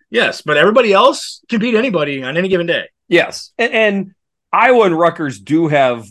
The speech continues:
Speaker 2: winning records. You know, like, Iowa is seven and two, Rutgers is six and three. So I do get a little bit puffy chesty when people are putting Iowa in the same boat as a Purdue. Like,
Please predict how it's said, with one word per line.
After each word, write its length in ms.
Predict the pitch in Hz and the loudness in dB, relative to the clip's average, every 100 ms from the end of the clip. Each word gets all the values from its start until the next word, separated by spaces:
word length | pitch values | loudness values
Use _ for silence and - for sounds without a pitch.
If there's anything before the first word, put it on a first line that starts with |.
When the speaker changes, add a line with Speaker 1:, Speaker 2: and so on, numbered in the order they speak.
| _ | _
Speaker 2:
winning 400 | - 117 135 123 | -10 -6 -4 -4
records. 500 | 110 113 - 98 120 | -4 -6 -6 -16 -6
You 80 | 147 | -2
know, 180 | 120 120 | 0 0
like, 220 | 123 120 | 0 -2
Iowa 460 | - 135 160 151 139 | -2 0 0 0 -4
is 400 | 143 139 131 - | -4 -6 -6 -8
seven 320 | 151 135 123 | -8 -6 -8
and 160 | 110 101 | -10 -10
two, 240 | 127 101 | -6 -6
Rutgers 580 | 90 127 131 123 123 107 | -2 -2 -2 -6 -8 -6
is 240 | 123 - | -8 -6
six 280 | - 123 - | -8 -8 -8
and 120 | 104 | -10
three. 240 | 101 107 98 | -6 -6 -6
So 420 | - 127 113 - _ _ _ _ | -2 -2 -2 -4 _ _ _ _
I 160 | 147 143 | 0 0
do 260 | 131 185 | -2 -4
get 240 | 147 151 143 | 0 0 2
a 80 | |
little 640 | 117 104 107 123 170 185 175 | 0 -4 -4 -2 0 -2 -4
bit 320 | 175 180 180 | -4 -6 -6
puffy 340 | 160 165 196 | -8 -6 -10
chesty 640 | - 135 127 127 113 117 _ _ | -8 -8 -8 -8 -6 -6 _ _
when 240 | 135 123 | -4 -4
people 420 | 117 143 139 143 123 | -4 -6 -6 -4 -4
are 180 | 113 | -6
putting 400 | - 135 131 117 - | -6 -8 -6 -8 -8
Iowa 480 | 107 120 127 127 120 | -4 -2 -2 -4 -4
in 160 | 120 | -6
the 100 | 113 | -10
same 340 | 101 - 120 110 | -12 -8 -6 -2
boat 240 | 113 117 | -2 0
as 140 | 117 107 | -2 -6
a 100 | 101 _ - | -12 _ -8
Purdue. 440 | 139 117 120 139 | -6 0 0 0
Like, 280 | 135 113 | 0 -2